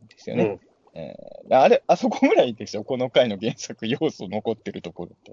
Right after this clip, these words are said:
Speaker 1: 多分。
Speaker 2: まあ、そこぐらいですよね、マジでね。
Speaker 1: 原作ではチンポは調布に来ないし、別に。
Speaker 2: うん。
Speaker 1: うん。
Speaker 2: <laughs> まあ、そもそも、鬼太郎がどっか行っちゃってるわけですからね。
Speaker 1: うん。
Speaker 2: ええ。
Speaker 1: だからまあ、やっぱもうチンポっていうキャラクターが、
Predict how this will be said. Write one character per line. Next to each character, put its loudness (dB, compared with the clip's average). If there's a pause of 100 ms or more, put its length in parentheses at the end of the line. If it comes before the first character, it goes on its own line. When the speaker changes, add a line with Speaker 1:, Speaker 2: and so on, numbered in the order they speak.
Speaker 1:
多 -2
分。 -14 (320)
Speaker 2:
ま 2
あ、 2
そ -2
こ 0
ぐ 4
ら 6
い 2
で 2
す -14
よ -8
ね、 -2
マ 6
ジ -6
で -6
ね。 0
Speaker 1:
原 2
作 2
で 8
は 8
チ -8
ン -4
ポ -4
は 4
調 -2
布 -2
に -2
来 4
な 4
い -6
し、 -18
別 -16
に。 -18 (400)
Speaker 2:
う -4
ん。 0
Speaker 1:
う 0
ん。 -2
Speaker 2:
<laughs> -8
ま -4
あ、 -6
そ 4
も 6
そ 0
も、 -2
鬼 -10
太 4
郎 4
が 6
ど 0
っ -8
か 0
行 -4
っ -10
ち -8
ゃ -8
っ -12
て -4
る 0
わ -4
け -6
で -18
す -20
か -20
ら -20
ね。 -20 (260)
Speaker 1:
う -18
ん。 -8
Speaker 2:
え -8 (180)
え。 -10
Speaker 1:
だ 0
か 2
ら 0
ま 2
あ、 0 (720)
や 4
っ -6
ぱ 2
も 2
う -4
チ -4
ン -4
ポ -6
っ -2
て -10
い -4
う -12
キ -14
ャ -6
ラ 2
ク -18
タ 6
ー 4
が、 4